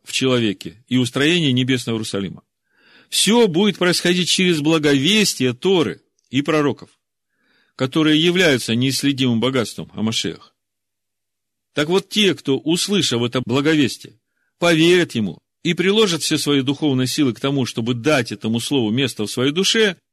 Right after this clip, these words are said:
обрезая свои сердца от всего неугодного Всевышнему, вот тем и будет дано Царство Небесное. А тем, кто не растворит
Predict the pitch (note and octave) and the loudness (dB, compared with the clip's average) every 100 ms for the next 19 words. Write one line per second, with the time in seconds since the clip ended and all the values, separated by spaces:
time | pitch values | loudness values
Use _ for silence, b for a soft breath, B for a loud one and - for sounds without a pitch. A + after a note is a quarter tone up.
0 | _ - B2 C3+ C3+ C3+ A2 - A#2 - | _ -6 -2 -2 2 2 2 -2 -4 -2
1 | C3 - G#2+ - - A2+ A2+ B2+ B2+ A2 | -4 -2 -4 -2 -4 -2 0 -2 0 -2
2 | F#2 F#2 - F#2 E2 - - _ b b | -2 -6 -6 -6 -8 -14 -20 _ b b
3 | b b - G2+ A2 - E3+ F#3 E3 G#3 | b b -8 -6 -4 -2 -2 -2 0 -2
4 | D#3+ C3 C#3 C3 G#2+ A#2 G2+ - F#2+ G2 | -2 0 0 0 0 -2 -4 -4 -6 -4
5 | F2 - - _ _ _ _ _ - C3 | -6 -10 -16 _ _ _ _ _ -4 -4
6 | D3 F#3+ - E3+ E3+ E3 D#3 E3 F#3 A#3 | 0 -2 0 -2 0 0 0 0 0 0
7 | - | -4